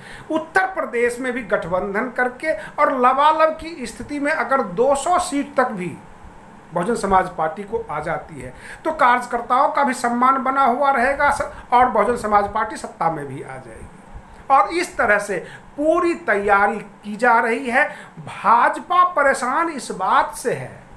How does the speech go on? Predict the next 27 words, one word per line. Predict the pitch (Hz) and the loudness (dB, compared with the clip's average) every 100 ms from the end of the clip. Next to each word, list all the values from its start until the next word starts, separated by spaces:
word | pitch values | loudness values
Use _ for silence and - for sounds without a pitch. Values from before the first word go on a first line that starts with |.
| - - | -20 -10
कि | 262 | -6
पंचायत | - 233 233 240 240 220 247 277 | 0 0 0 -2 -6 0 0 0
चुनाव | 180 208 190 185 196 | -4 -6 -2 2 2
में | 226 226 | 0 -4
कह | 190 | -4
लीजिए | 160 180 180 247 | -4 -6 -8 -6
एक | - | -6
तरह | 180 190 | -6 -6
से | 247 | -6
भाजपा | 131 123 156 - 254 | -8 -10 -10 -2 0
हार | 185 285 285 | 4 4 4
गई | 240 | 0
है | 151 - - - - - - 262 | -6 -16 -20 -20 -20 -20 -12 -8
उत्तर | 247 240 | 0 0
प्रदेश | 208 170 - - | 0 -4 -8 -10
में, | - - - - - - - - | -18 -20 -20 -20 -20 -20 -20 -8
और | - 269 | 0 0
समाजवादी | - 269 269 277 320 349 349 285 277 285 381 381 | 2 2 2 4 4 2 0 4 4 4 -2 0
पार्टी | 302 277 285 339 | 2 2 2 -8
क्या | - 302 277 | -4 2 2
समझ | - 269 262 | 2 0 2
रहे | 262 220 226 | 4 4 4
हैं | 240 269 | 0 0
कि | |
हम | 214 233 | 0 0
जीत | 175 175 | -6 -12
गए। | - 254 | -8 -10